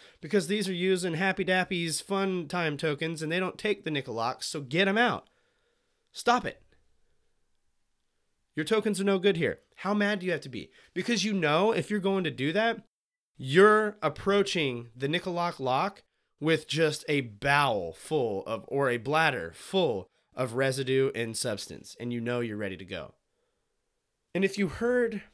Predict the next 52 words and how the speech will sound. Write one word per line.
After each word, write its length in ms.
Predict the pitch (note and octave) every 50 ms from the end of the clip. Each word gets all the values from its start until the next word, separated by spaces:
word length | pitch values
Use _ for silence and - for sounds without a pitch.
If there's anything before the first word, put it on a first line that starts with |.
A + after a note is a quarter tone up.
| _ _
at 120 | - F#3 E3
the 80 | E3
top 260 | D3+ - E3+ D3 B2+ B2+
of 80 | A#2
this 220 | A2+ G#2+ G#2 - -
that, 160 | B2 A2 G#2+ C#3+
oh 40 | D3+
man, 240 | C3 D3 D3 A#2 G2
fifty 340 | - - A3+ A#3 A3+ G#3+
thousand 460 | G3 - G#3 F3+ F3+ F#3 F#3 E3+ F#3 E3
of 80 | D3
these 220 | C3+ D3+ C#3+ C3+ -
pay 220 | - E3+ D#3 D3+
toilets 480 | - - C#3 B2 A#2 A2 G#2+ G#2 - -
across 360 | - - D3 C3+ C3 C3+ -
the 60 | C3
United 280 | B2 A#2+ A2 G#2 F#2 -
States, 460 | - - G2 E2+ - - - - - _ _ _ _ _ _ _ _ _ _ _ _ _ _ _ _ _ _ _ _ _ _ _ -
and 140 | D#3+ E3+ E3
you're 100 | F3 E3+
like 240 | E3 F3+ G#3 G#3 -
myself, 800 | G3+ F#3 C#3 - - - C3+ C3+ D3 F3 G3+ G3+ - - - - D3 - - -
and 260 | D#3 D3+ C#3+ A#2+ A2+ - _ _ _ _ _ _ _ _ _
maybe 240 | D3 F3 F#3 F3+ F#3+
you 240 | F3+ F3+ F3+ F3+ D#3+
weren't 240 | C#3 D3+ E3+ F3
alive 380 | E3+ D3 C#3+ C#3+ D3+ D#3+ E3 D#3+
in 80 | D#3+ C#3+
the 60 | B2
fifties 380 | - - E3 D3 D3 E3 D3
and 120 | C3+ C3+ A#2+
sixties 420 | - - D#3 D3 - D3+ D#3 C#3
and 140 | C#3 B2+ A2+
seventies, 480 | - - B2 B2+ C#3 D#3 D#3+ D#3 D3+ E3+
you 80 | F3
might 160 | F3+ F#3 F3
be 60 | E3+ D#3+
thinking, 360 | D3+ F3+ E3+ E3 E3+ D3 C#3+ - _ _ _ _ _ _
"If 140 | - F#3
there 140 | - D4 F#4
were 80 | A4 G#4
fifty 240 | - F#4 - E4+ B3+
thousand 420 | - - A3 G#3+ G#3 F#3 F#3 F3+
of 60 | D#3
these 200 | D3 C3+ B2 A2
things, 320 | - B2+ B2 B2 B2 A#2+ -
why 220 | D3+ G3 C4 D4+
haven't 280 | D4 D#4+ E4 D#4 D#4 C#4+
I 100 | B3+ A3
seen 400 | - - - C#4 D#4+ D4+ B3+ G#3
one? 200 | D3+ A2 F#2 G#2
Like, 260 | D3+ F3 F#3 -